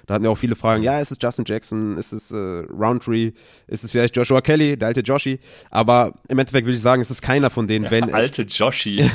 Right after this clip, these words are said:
Speaker 1: <laughs> Ja, wenn du... Mit
Speaker 2: Nennt man
Speaker 1: dem
Speaker 2: den so in unser, in der Szene?
Speaker 1: Ja, wenn du mit ihm befreundet bist, dann, äh, ist das so, ne? Ähm,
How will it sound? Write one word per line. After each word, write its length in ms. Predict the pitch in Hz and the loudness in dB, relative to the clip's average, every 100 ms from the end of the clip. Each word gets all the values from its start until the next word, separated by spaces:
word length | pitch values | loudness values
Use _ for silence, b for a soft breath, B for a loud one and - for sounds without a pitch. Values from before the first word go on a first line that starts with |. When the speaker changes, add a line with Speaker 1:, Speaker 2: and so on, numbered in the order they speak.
| - | 0
Speaker 1:
<laughs> 180 | 165 - | -4 -2
Ja, 220 | 92 131 | 0 0
wenn 80 | 127 | 0
du... 60 | 127 | -2
Mit 120 | 110 | 0
Speaker 2:
Nennt 120 | 127 165 | 2 2
man 120 | 151 | 2
Speaker 1:
dem 80 | 139 | 2
Speaker 2:
den 40 | |
so 80 | 131 | 2
in 60 | 131 | 2
unser, 180 | 127 | 2
in 80 | 127 | 4
der 80 | 127 | 2
Szene? 360 | - 131 147 165 - | 2 2 0 -2 0
Speaker 1:
Ja, 140 | 143 | 4
wenn 100 | 160 | 4
du 60 | 160 | 4
mit 140 | 147 | 2
ihm 80 | 143 | 0
befreundet 360 | 131 110 123 147 | 0 0 0 0
bist, 160 | 214 220 | -4 -4
dann, 220 | 226 214 | -4 -4
äh, 180 | 202 220 | -4 -4
ist 100 | - | -4
das 120 | - | -6
so, 80 | - - | -8 -14
ne? 120 | 185 _ _ _ - | -16 _ _ _ -8
Ähm, 500 | 107 104 104 104 | -6 -6 -6 -8